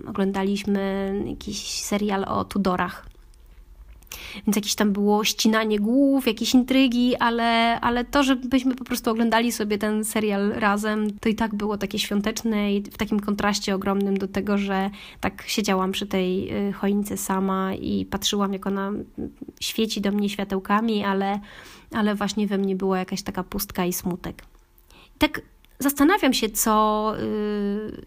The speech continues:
co dzisiaj mogłoby sprawić, żeby te święta były jakieś takie fajne i wyjątkowe, zwłaszcza dla takich właśnie osób, które, które właśnie tej rodziny nie mają. I myślę sobie, że jednym z takich elementów to może być to, żeby wybrać się do przyjaciół i wspólnie upiec pierniczki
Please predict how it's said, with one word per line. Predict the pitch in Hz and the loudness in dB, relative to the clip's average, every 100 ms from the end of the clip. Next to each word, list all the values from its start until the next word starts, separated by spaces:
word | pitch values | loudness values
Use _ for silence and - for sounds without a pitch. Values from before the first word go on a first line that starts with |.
| _ | _
co | - 226 | -2 -2
dzisiaj | 208 - 269 | 0 2 2
mogłoby | 226 269 262 202 | 4 2 0 -2
sprawić, | - 202 190 202 | -4 -2 -2 -2
żeby | 208 196 | -4 -4
te | 208 | -4
święta | 202 - 202 202 | -4 0 0 0
były | 196 196 196 | -2 0 0
jakieś | 190 208 | 0 -4
takie | 202 - 208 | -8 -8 -8
fajne | - 196 208 202 | -2 -2 0 -2
i | |
wyjątkowe, | 214 214 214 - 202 202 202 214 226 | -2 -4 -4 -2 0 0 -2 -4 -6
zwłaszcza | 240 214 208 | -2 -2 0
dla | 214 | -4
takich | 208 208 208 | -4 -4 -6
właśnie | 208 208 208 | -6 0 0
osób, | - 226 - 208 | 0 -4 -4 -8
które, | - 214 214 208 208 208 - - - - - _ - | -6 -2 2 2 0 -2 -18 -20 -20 -20 -20 _ -16
które | - 294 | 2 2
właśnie | 226 208 | 2 -2
tej | 214 208 | 0 0
rodziny | 208 202 226 214 | 0 0 0 2
nie | 208 | 2
mają. | 202 190 180 185 196 208 - - - - - | 2 2 2 0 -2 -6 -16 -18 -16 -6 2
I | |
myślę | 254 254 262 | 2 2 0
sobie, | 269 247 262 | 0 0 0
że | - 247 240 240 240 | 0 0 2 2 0
jednym | 240 240 247 247 240 233 240 | 0 0 0 0 0 0 0
z | - | -2
takich | - 233 247 | -2 -4 -2
elementów | 226 226 220 220 220 226 226 | 0 2 2 0 -2 -6 -4
to | 208 | -2
może | 208 214 | -2 0
być | 208 202 | -2 -4
to, | - 196 | -2 -2
żeby | 202 208 208 208 202 202 | 0 -2 0 0 0 0
wybrać | 214 208 202 | 0 0 -2
się | - 208 | -2 -2
do | 202 196 202 | 0 0 0
przyjaciół | - 208 185 185 208 | 0 0 0 -2 -2
i | 208 | -2
wspólnie | 208 - 214 208 208 | -4 -2 0 0 -2
upiec | - 208 | -4 -4
pierniczki | - 226 220 208 208 226 | -2 -2 0 -4 -4 -8